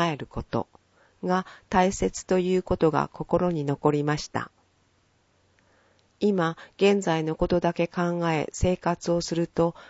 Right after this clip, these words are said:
持続可能な社会が損なわれます。地球温暖化が進み、地球に住むことができなくなるかもしれません。持続可能な社会の実現には、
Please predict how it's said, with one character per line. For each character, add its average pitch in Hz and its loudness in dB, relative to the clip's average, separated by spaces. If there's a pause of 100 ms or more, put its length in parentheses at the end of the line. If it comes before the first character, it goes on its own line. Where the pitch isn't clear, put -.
(180)
持 160 -10
続 - 0
可 190 0
能 190 2
な 185 0
社 180 -2
会 180 -2
が 143 -6
損 165 -2
な 165 0
わ 160 0
れ 156 -2
ま 151 -2
す。 - -10 (1080)
地 - -10
球 202 2
温 196 0
暖 190 0
化 - -2
が 180 -2
進 165 -4
み、 165 -2 (480)
地 - -6
球 196 2
に 185 0
住 208 2
む 180 2
こ 151 -2
と 135 -2
が - -4
で 165 0
き 190 -4
な 190 0
く 185 -6
な 160 0
る 147 -4
か 143 -4
も 139 -6
し - -6
れ 139 0
ま 139 -2
せ 135 -2
ん。 - -6 (1600)
持 180 -4
続 - -2
可 196 -2
能 196 0
な 196 -2
社 196 -6
会 196 -2
の 151 -6
実 151 -8
現 180 -2
に 170 -4
は、 165 -6